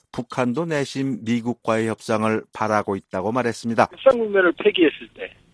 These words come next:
Speaker 2: 트럼프 대통령이 그거는 레드라인을 넘었을 때 북한의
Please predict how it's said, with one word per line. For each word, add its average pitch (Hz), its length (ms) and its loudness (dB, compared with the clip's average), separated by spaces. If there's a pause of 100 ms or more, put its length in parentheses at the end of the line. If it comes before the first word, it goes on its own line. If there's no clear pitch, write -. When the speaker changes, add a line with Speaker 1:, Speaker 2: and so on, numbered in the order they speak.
Speaker 2:
트럼프 214 240 -6
대통령이 170 460 -2
그거는 151 280 -2
레드라인을 143 440 0
넘었을 131 480 -6
때 196 260 6 (680)
북한의 151 220 -10